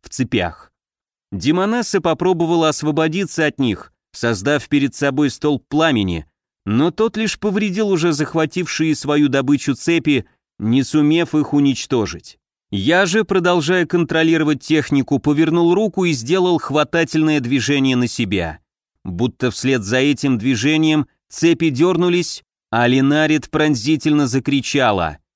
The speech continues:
Это был самый опасный момент в моей затее. До этого я лишь пару раз применял данную технику на одержимых, и то по большей части именно на предметах, которые контролировали своих носителей.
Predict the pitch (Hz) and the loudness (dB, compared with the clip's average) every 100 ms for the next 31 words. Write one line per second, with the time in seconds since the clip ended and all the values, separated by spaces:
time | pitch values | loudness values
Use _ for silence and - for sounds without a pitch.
0 | _ - 120 131 147 151 147 - 170 180 | _ -2 0 2 2 2 0 0 0 2
1 | 175 170 - 165 156 165 160 151 156 143 | 2 0 0 0 0 0 2 2 2 0
2 | - 117 123 107 92 107 - 104 80 78 | 0 0 0 0 0 -4 -2 -4 -4 -8
3 | - _ _ - 85 139 160 160 151 156 | -18 _ _ -10 -2 2 2 0 0 2
4 | 147 147 135 - 151 160 170 165 - 143 | 2 2 -2 -2 0 0 0 0 -2 0
5 | 135 135 131 120 131 131 127 117 - 131 | 2 2 2 2 2 2 2 0 0 -2
6 | - 127 131 131 127 117 131 104 156 139 | 0 -2 0 0 0 0 -2 0 2 2
7 | 98 - - _ _ 123 127 190 190 170 | 0 -6 -20 _ _ 0 2 2 2 2
8 | 170 160 170 147 175 190 - 170 170 160 | 2 2 0 0 0 0 0 0 2 2
9 | 156 143 147 113 139 185 175 147 - 143 | 2 2 2 2 2 2 0 -4 -2 -2
10 | 160 156 156 147 151 151 151 160 160 151 | 0 2 2 2 0 0 2 2 2 2
11 | 147 131 147 147 - 160 156 208 196 107 | 2 0 0 -2 0 -2 -2 -4 -4 -4
12 | 82 76 | -6 -8